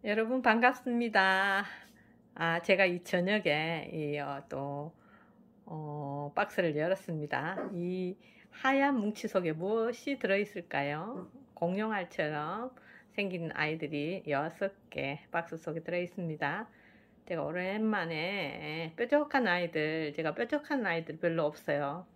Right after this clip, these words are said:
뾰족한 아이들을 창이라고 <gasps> 보통 그러거든요. 그런 아이들 몇 개, 예, 제가 들여봤어요. 한번 펼쳐볼게요. 와, 이 화장지도 얼마나 돌돌 감아서 이거 다 풀려면은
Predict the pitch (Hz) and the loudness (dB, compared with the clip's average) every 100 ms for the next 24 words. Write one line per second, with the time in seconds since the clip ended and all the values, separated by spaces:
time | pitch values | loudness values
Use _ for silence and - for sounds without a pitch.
0 | - - - - - 269 277 285 269 214 | -20 -20 -20 -12 -2 4 4 6 6 4
1 | 196 175 190 202 - 277 285 277 208 349 | 4 2 2 0 2 2 4 6 6 4
2 | 165 - 170 180 165 151 165 156 151 175 | 2 0 -4 -2 -2 0 0 0 -2 -4
3 | 233 269 - - - - - - 185 185 | -4 -8 -14 -20 -20 -20 -16 -4 0 2
4 | 170 175 170 214 214 185 156 156 - 151 | 2 0 2 2 2 2 -2 -4 2 2
5 | 156 170 190 165 - 165 160 151 165 151 | 2 0 -2 -2 -4 -4 -4 -4 -2 -2
6 | 156 170 180 175 160 - 160 143 160 180 | -2 0 2 2 0 0 0 0 -2 -6
7 | - 165 170 165 240 226 214 170 170 175 | -8 0 0 0 -4 -2 -2 -4 -2 2
8 | 160 165 185 220 247 196 - _ _ _ | 2 2 -2 -2 -2 -4 -8 _ _ _
9 | _ _ _ _ - _ _ - - - | _ _ _ _ -20 _ _ -20 -20 -20
10 | - - - - - - - - - 208 | -10 -8 -8 -12 -20 -20 -20 -10 -2 2
11 | 202 196 190 185 202 220 220 247 240 285 | 2 2 2 2 0 0 2 4 8 8
12 | 269 226 208 208 214 269 320 294 269 226 | 8 6 6 8 8 6 6 8 8 8
13 | 196 190 214 190 196 208 202 175 175 180 | 4 4 2 2 2 0 2 2 4 2
14 | 180 180 170 - 175 - 247 226 214 175 | 2 0 0 2 2 2 0 2 4 2
15 | 156 165 | 2 2